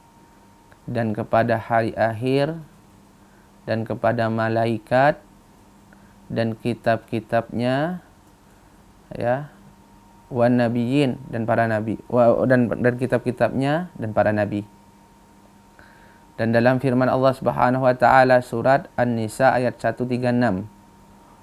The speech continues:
"Wa may yakfur billahi wa malaikatihi wa rusulihi wal yawmil akhiri wa kutubihi wa rusulihi wal yawmil akhiri faqad dhalla dhalalan ba'ida." Dan barang siapa yang kufur kepada Allah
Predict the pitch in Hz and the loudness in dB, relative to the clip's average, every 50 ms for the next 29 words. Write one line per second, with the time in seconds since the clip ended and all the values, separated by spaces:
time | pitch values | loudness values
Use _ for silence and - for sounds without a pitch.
0 | - - - - - 107 110 113 123 123 127 131 - - - 139 131 127 123 127 | -20 -20 -14 -8 -6 -4 -2 0 2 2 2 0 -2 -6 -4 -4 -2 -2 0 0
1 | 127 123 123 123 123 120 127 127 131 127 127 123 127 127 127 123 123 127 127 127 | 0 2 2 4 6 6 6 6 6 2 0 0 2 2 4 4 4 4 4 2
2 | 127 123 123 123 123 127 117 - 123 123 127 123 120 123 - 120 123 123 123 120 | 0 2 2 4 4 4 4 2 0 -4 -2 -4 -4 -2 -2 -2 -2 0 0 0
3 | 120 123 127 127 127 127 - 139 135 127 123 123 123 120 123 120 120 123 123 123 | 0 0 0 -2 -4 -4 -4 -4 -2 -2 -2 -2 0 0 0 0 0 0 0 2
4 | 123 123 123 123 120 120 - - 117 123 123 120 - - 143 139 139 147 160 180 | 2 2 0 0 -2 -2 -2 0 2 2 2 2 0 0 2 2 2 2 2 0
5 | 190 - - - - - - - - - - - - - _ - _ - 131 127 | -2 -4 -10 -20 -20 -20 -20 -20 -20 -20 -20 -20 -20 -20 _ -16 _ -2 -2 0
6 | 120 - 131 120 - - 156 151 143 139 135 135 131 127 127 127 120 - - 143 | 0 0 -4 -2 2 2 2 4 4 2 2 2 2 2 2 0 0 -2 -2 0
7 | 143 139 135 131 135 127 123 123 123 123 127 127 127 120 - - 127 131 127 - | 0 0 0 0 0 0 2 2 2 2 2 0 0 -2 2 2 2 2 2 0
8 | - 151 143 151 170 180 196 196 - - - - 120 - - 117 117 117 - 113 | 0 0 2 2 2 2 0 -2 -6 -12 -8 -8 -8 -6 -4 -6 -6 -4 -2 -2
9 | 113 113 113 113 113 110 110 110 110 113 110 117 120 123 120 123 120 117 117 120 | -2 0 0 0 0 0 0 0 2 2 4 4 4 4 4 2 2 2 0 2
10 | 123 127 123 117 110 110 113 - - - - _ - - _ _ - - - - | 2 0 0 0 -2 -4 -6 -8 -16 -20 -20 _ -20 -20 _ _ -20 -20 -20 -20
11 | - - - - - - _ - - 117 117 117 117 123 120 120 113 - 135 131 | -20 -20 -20 -20 -20 -20 _ -8 -4 -2 0 2 2 2 2 0 -2 0 2 2
12 | 127 - 131 123 123 123 123 123 120 113 - 120 113 - - 123 117 113 120 113 | 2 4 4 4 6 4 2 0 -2 -2 -4 -6 -6 -4 -4 -4 -4 -4 -4 -2
13 | - 117 117 120 107 113 120 120 120 117 117 120 120 117 120 123 120 - | 0 2 2 2 2 2 0 0 0 2 4 6 6 6 6 4 2 -2